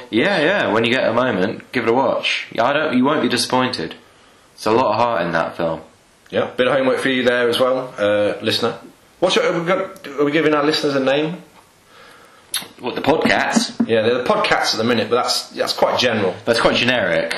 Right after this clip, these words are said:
Speaker 1: Uh, what? So they'd be like, what does Lady Gaga have? Like Little Monsters,
Speaker 2: She has
Speaker 1: I think.
Speaker 2: Little Monsters, Trope.
Speaker 1: No Tropers?
Speaker 2: No Tropers. That's a bit negative. So
Speaker 1: It is.
Speaker 2: maybe, maybe if, you know, we'll call you Podcasts for now. I think that's a
Speaker 1: Podcasts,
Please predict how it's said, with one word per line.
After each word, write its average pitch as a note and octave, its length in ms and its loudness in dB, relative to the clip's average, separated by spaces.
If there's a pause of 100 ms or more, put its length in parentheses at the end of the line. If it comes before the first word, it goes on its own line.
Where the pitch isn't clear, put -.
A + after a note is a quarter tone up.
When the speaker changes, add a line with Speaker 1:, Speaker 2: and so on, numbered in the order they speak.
(240)
Speaker 1:
Uh, F2 960 2 (420)
what? F#2+ 300 0
So G2 160 2
they'd F#2+ 220 2
be G2 180 2
like, F2+ 440 0
what C#3+ 80 2
does D3+ 120 0
Lady C#3 180 2
Gaga A#2 500 2
have? E2 180 2
Like F2+ 120 0
Little G2 300 2
Monsters, G2+ 480 0
Speaker 2:
She G#2+ 100 0
has A#2 80 4
Speaker 1:
I - 40 0
think. A2+ 80 0
Speaker 2:
Little A2+ 160 2
Monsters, G#2+ 600 0
Trope. A2+ 440 -2 (1120)
Speaker 1:
No G2+ 120 0
Tropers? A2+ 560 0
Speaker 2:
No A#2+ 160 2
Tropers. C3+ 760 -2 (320)
That's D#3+ 180 0
a - 40 -4
bit C#3+ 140 4
negative. A2+ 500 0
So A2+ 160 2
Speaker 1:
It A#2+ 120 0
is. F#2 320 2
Speaker 2:
maybe, G3+ 240 2
maybe G3+ 280 2
if, - 220 -2
you D3+ 80 2
know, C3+ 220 0
we'll D#3+ 140 2
call G#3+ 140 2
you E3 80 0
Podcasts - 540 0
for A#2+ 80 0
now. G#2+ 380 0
I C3+ 40 -2
think B2+ 160 2
that's A#2+ 120 0
a G#2 40 2
Speaker 1:
Podcasts, G2 100 0